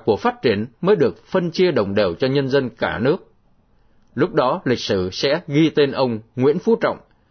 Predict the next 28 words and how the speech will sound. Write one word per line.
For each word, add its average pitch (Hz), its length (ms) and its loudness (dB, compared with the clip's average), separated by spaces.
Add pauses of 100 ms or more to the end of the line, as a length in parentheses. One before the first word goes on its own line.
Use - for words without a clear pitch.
(160)
như 180 120 2
là 160 100 0
một 110 220 -2
lãnh 151 200 -2
tụ 131 280 0
vĩ 151 200 2
đại 143 320 -4
của 120 100 0
Đảng 95 200 -2
Cộng 104 180 -4
sản, 90 300 -4 (680)
một 127 140 0
nhà 120 240 -2 (120)
cải 98 180 -2
cách 202 220 -4
sáng 185 280 -4
suốt, 233 240 2 (560)
một 139 160 -2
người 147 180 4
có 208 160 0
công 165 340 -2
đã 175 100 0
đưa 165 200 2
đất 156 200 -2
nước 226 340 0
thoát - 200 -4
khỏi 95 220 -4
nạn 120 220 -2